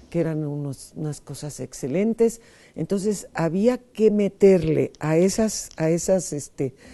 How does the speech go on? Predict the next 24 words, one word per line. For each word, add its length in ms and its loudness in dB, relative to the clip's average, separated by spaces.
fuentes 420 4
primarias, 760 0
había 440 -4
que 140 -8
meterle 800 -4
una 240 -4
interpretación 1080 -6
dialógica, 920 0
que 300 6
es 120 2
toda 220 8
una 160 6
metodología 880 2
específica 800 -2
dentro 440 0
de 180 4
la 140 2
historia, 580 0
de 140 -4
la, 180 -6
de 140 -8
la 320 -10
historia 440 -4
académica, 720 2